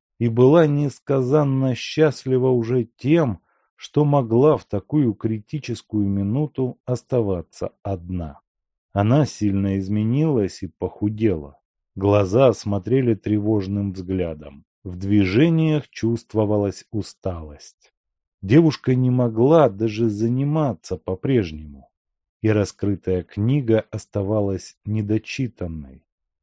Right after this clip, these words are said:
Начатая работа валилась из рук.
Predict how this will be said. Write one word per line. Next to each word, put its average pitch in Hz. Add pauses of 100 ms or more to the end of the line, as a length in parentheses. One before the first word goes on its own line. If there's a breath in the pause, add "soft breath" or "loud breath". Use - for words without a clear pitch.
(100)
Начатая 117
работа 107
валилась 95
из 90
рук. 80